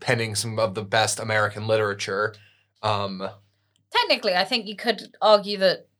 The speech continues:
Speaker 2: uh, Shakespeare's alcohol problem was what got him into
Speaker 1: Yeah,
Speaker 2: trouble,
Speaker 1: it's
Speaker 2: too.
Speaker 1: true. A, a lo-, a lot of authors have a lot of problems. But I found a name on there, uh, Albert Cam-, uh, Albert Camus, uh,
Speaker 2: Okay.
Speaker 1: who was a philosopher who I'd never heard of.
Speaker 2: Yep.
Speaker 1: And I started digging into his life a little bit, and he had a bit of a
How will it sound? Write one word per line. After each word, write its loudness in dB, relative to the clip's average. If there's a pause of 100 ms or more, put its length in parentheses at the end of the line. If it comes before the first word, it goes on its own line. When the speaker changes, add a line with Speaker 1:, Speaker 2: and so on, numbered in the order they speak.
Speaker 2:
uh, 6
Shakespeare's -2
alcohol 2
problem 0
was -2
what 4
got 4
him 0
into -2
Speaker 1:
Yeah, 6
Speaker 2:
trouble, -6
Speaker 1:
it's 2
Speaker 2:
too. -2
Speaker 1:
true. 6
A, -2
a 0
lo-, 2
a -4
lot 2
of 0
authors 2
have 2
a 0
lot 6
of -2
problems. 2 (420)
But 6
I 4
found 2
a -4
name 4
on 4
there, 2
uh, 4
Albert 2
Cam-, 2
uh, -2
Albert 4
Camus, 2 (160)
uh, 2
Speaker 2:
Okay. 2
Speaker 1:
who -2
was 2
a -2
philosopher 2
who 0
I'd 2
never -2
heard 0
of. 2
Speaker 2:
Yep. 0
Speaker 1:
And -2
I 2
started 2
digging 0
into -4
his -4
life 6
a 0
little -2
bit, 4
and -10
he -4
had -2
a -8
bit 4
of 2
a 4